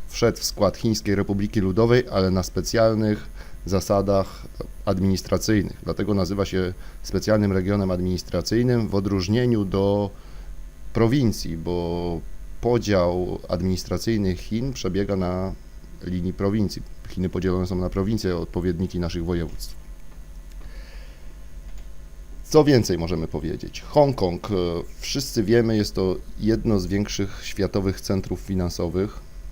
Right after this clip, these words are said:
w Azji bodajże największe, obok Tokio. Bardzo bogaty region.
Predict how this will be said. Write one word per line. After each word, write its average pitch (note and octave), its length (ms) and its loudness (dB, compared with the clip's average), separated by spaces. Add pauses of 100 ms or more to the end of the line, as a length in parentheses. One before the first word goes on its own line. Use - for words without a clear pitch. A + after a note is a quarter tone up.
(260)
w E2+ 100 -2
Azji F2+ 440 0 (280)
bodajże E2+ 400 0
największe, E2+ 680 -2 (720)
obok E2+ 260 -6
Tokio. F2+ 420 -4 (2750)
Bardzo B2 380 10
bogaty F#2+ 440 4
region. F2 480 0